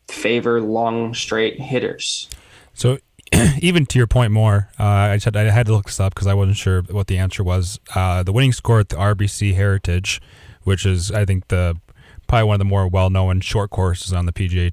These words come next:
Speaker 2: Tour, uh, was only nineteen under, and that was, and that was Stewart Cink winning by four. So it goes to, it goes to show that they just played Liberty National, which is,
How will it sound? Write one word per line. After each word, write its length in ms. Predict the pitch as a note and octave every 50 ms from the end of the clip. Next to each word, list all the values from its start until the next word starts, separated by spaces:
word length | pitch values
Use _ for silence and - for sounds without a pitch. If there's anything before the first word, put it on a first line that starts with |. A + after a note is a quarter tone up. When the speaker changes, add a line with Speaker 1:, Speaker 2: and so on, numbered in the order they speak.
| _ -
Speaker 2:
Tour, 420 | - A2+ G2+ F#2+ F#2 F2 E2+ E2 - _ - _ - - -
uh, 160 | F#2+ F2+ F2+ F#2
was 120 | G#2 G#2
only 180 | D3 E3 E3 C#3
nineteen 320 | B2 A#2+ A#2+ A2+ - A2+
under, 280 | G#2+ G2 E2+ D#2 D2 - _ _ -
and 120 | - G2+ G#2+
that 80 | A2+
was, 260 | A2+ A#2 A2+ G2+ - -
and 340 | - A2+ G2+ G2+ G2+ G2+
that 60 | G#2 G#2+
was 160 | A2 G#2+ -
Stewart 280 | - - A2+ G#2 F#2+
Cink 280 | F#2 - - G2+ F#2+ F#2 - _ -
winning 260 | A2 A2 A2 G#2+ G#2
by 240 | F#2 G2 F#2 F#2+ F#2
four. 680 | F2 - - - - - A2 G2+ F2+ C#2+ - - - _ _ - _ _ _ _ _ - - - - - - _
So 140 | - - D#3+
it 120 | D#3+ D#3+
goes 240 | C#3+ D#3 E3+ E3 -
to, 160 | - C3 C#3
it 80 | C3+ B2
goes 240 | A#2 C3+ C3 A#2+ -
to 80 | A#2+
show 260 | A2+ - - G#2+ G#2+ G#2+
that 120 | G#2 G2+
they 100 | F#2+ G2+
just 180 | G2+ G2+ G2 -
played 240 | - G#2 G2+ G2 F#2
Liberty 260 | F#2+ F#2 F2 F#2+ F#2
National, 420 | F#2 F2 F2+ F2+ - - G2+ F2+
which 180 | F2+ F2 - -
is, 360 | F2+ F2 E2+ E2 - - -